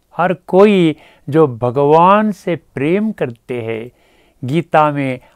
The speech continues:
आस्था रखते हैं, उनसे इस पर गंभीरता के साथ चिंतन करना जरूरी है। इस एपिसोड में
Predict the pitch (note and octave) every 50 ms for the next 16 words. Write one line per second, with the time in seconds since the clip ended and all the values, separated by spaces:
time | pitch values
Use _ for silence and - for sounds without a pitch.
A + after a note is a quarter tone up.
0 | _ _ - A#2+ B2+ D3 D#3+ C#3+ - - _ _ - - F3+ F3+ F3 E3+ E3+ D#3
1 | - - G3 - - G3 F3 D3+ C#3 C3 A#2+ A2+ A2 A2+ - _ _ _ _ _
2 | _ _ _ - D3+ E3 E3+ D#3+ - - D3+ C#3+ C#3 B2+ - _ _ _ _ -
3 | F#3 F#3 - - _ - D#3 D3+ C#3+ A#2+ A#2 A#2+ B2+ B2+ C3 B2 A2 B2 E3 G#3+
4 | A3 F3+ - F#3 E3+ D3+ - - C#3 B2 A2 - - - B2+ B2 B2 - _ _
5 | _ - E3 D3+ D#3+ D3+ - - E3 D#3 D3+ D3+ - - C3+ B2 A#2+ A#2+ A#2+ B2
6 | A#2+ B2 B2+ - _ - A#2 A#2+ C3 B2+ C3 B2+ B2+ A#2+ B2 A#2+ A2 _ A#2 A#2
7 | A2+ A2+ G#2 - _ _ _ _ _ _ _ _ _ _ _ _ _ _ _ _
8 | _ _ - A3 A3 - - - F3 E3+ A#3 B3 A3 - A#3+ A#3+ A#3+ A3+ A3 A3
9 | A#3 A3+